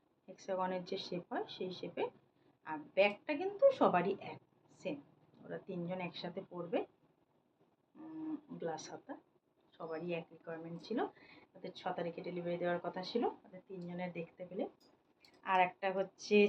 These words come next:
চন্দননগর ছবি ঘরের ওখানে থাকে রুমে দিদি,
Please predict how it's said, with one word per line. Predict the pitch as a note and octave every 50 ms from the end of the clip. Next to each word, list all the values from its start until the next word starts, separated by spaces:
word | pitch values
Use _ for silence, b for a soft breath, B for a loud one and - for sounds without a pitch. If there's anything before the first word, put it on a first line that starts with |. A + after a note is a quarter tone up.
| G3+ -
চন্দননগর | G3+ F#3 F3+ F3 F3+ F#3 F#3 F#3 F#3 F#3 F#3 F3+ F3+ F#3+ F#3+ F#3+ F#3+ F#3 F#3 - - -
ছবি | - - G#3+ G#3 G#3
ঘরের | F#3+ F#3 F#3 F#3 F3+ F3+
ওখানে | F3+ F3+ F#3 F3+ F3+ F3+ F3
থাকে | - - E3+ E3+ - - G#4 B4 - - _ _ _ _ _ _ _ _ _ _ _ _ -
রুমে | G#3 G3 G3 G3 F#3+ F#3+
দিদি, | F3+ F#3+ G3 G3 G#3